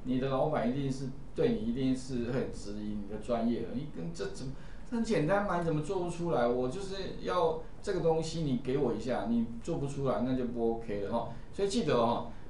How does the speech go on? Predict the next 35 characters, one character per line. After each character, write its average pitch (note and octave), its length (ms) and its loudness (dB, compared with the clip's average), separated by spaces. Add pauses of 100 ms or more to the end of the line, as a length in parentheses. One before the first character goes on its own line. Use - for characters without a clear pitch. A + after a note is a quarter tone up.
(120)
就 G3 120 -2
是 G3+ 200 2
打 A2 280 2
勾 F3+ 280 2
这 F3 200 0
个 B2 300 2 (440)
类 F#3+ 220 12
别 B2 160 4
名 B2 200 4
称 C#3+ 240 2
跟 C#3 140 2
百 A2+ 140 0
分 A#2 240 2
比， G2 140 -4 (240)
然 F#3 140 4
后 G#3 80 2
把 A2+ 200 2
位 A3+ 280 6
置 C3 180 2
改 G#2+ 180 0
成 A#2 180 2
终 C3+ 180 2
点 G#2 140 0
外 A2 160 0
侧， G#2+ 220 -2 (640)
最 A#3+ 240 4
后 G#3 200 6
呢 D#3+ 160 4
再 F#3+ 200 4
点 A2 300 2 (380)
空 F#3 180 0
白 A#2+ 200 2
处 A#2+ 260 -2
一 G#2 40 -2
下， G2 180 -2